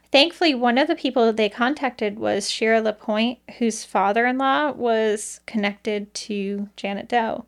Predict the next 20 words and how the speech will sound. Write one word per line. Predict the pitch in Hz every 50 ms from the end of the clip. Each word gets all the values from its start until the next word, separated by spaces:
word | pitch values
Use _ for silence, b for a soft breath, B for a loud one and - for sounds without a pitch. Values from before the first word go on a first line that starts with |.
| _ -
It | 233 -
just | 247 262 -
so | - 294
happens | - - 277 247 247 311 311 330 311
that | - 285 233
Shira | - - 269 254 226
is | - 220 214 233
a | 208
genealogist | 202 - 220 208 214 208 190 180 190 208 226 247 - 320 320 320 320 - -
who | - - 247
had | 240 226 214 214
been | 214 208 202 196
working | 185 180 185 - - 202 196 190 185 190 196
to | - - 214 202
connect | 202 - 208 190 190 - - - -
adoptees | 202 180 175 - 185 - - - 208 226 302 339 339 - - _ -
with | 233 208 208 202 202 _
their | - 208 208 202
birth | 202 - 202 202 214 - -
families. | - - - 185 185 190 - - - 196 - -